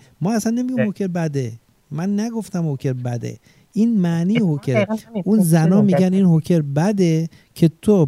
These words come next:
Speaker 1: پول کمتری رو برای سرویس بیشتر ندی، عوضش پول خیلی بیشتری رو برای سرویس کمتر بدی. خب معلومه هر بیزنسمنی
Speaker 2: از
Speaker 1: دوست
Speaker 2: هم
Speaker 1: داره این
Speaker 2: می‌گرده.
Speaker 1: کارو.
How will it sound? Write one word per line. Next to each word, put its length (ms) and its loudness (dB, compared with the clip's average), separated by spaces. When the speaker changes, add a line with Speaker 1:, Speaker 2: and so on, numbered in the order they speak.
Speaker 1:
پول 280 4
کمتری 680 -2
رو 140 0
برای 300 0
سرویس 460 0
بیشتر 680 -4
ندی، 400 2
عوضش 460 -2
پول 220 0
خیلی 320 -2
بیشتری 400 -2
رو 100 2
برای 180 2
سرویس 340 0
کمتر 420 0
بدی. 220 0
خب 160 -2
معلومه 400 0
هر 180 -4
بیزنسمنی 560 0
Speaker 2:
از 60 2
Speaker 1:
دوست 120 4
Speaker 2:
هم 60 4
Speaker 1:
داره 180 6
این 80 4
Speaker 2:
می‌گرده. 300 2
Speaker 1:
کارو. 120 -8